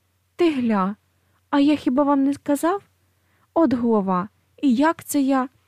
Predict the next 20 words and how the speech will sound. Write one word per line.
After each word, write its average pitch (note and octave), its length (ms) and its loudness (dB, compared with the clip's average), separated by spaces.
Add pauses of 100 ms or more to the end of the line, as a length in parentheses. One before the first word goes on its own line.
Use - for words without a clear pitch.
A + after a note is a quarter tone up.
(340)
Півгодини C#4 680 0
добрих A#3+ 420 0
убили A#3 340 0
на A3+ 120 0
дрібниці, G#3 720 -2 (400)
а C#4+ 140 -4
про C#4 180 0
головний C4+ 500 2
забули». F3+ 640 -2 (760)
Тепер A#3 320 -2
присядьте. G#3 760 -6 (640)
Якщо A#3 360 -4
під - 260 -6
вами G#3 280 0
сніг, C4+ 460 -4 (400)
малюйте G#3 500 -2
схему F#3+ 440 -4
на F#3+ 120 -2
снігу. G#3 520 -4 (680)
Пісок, A3 600 -6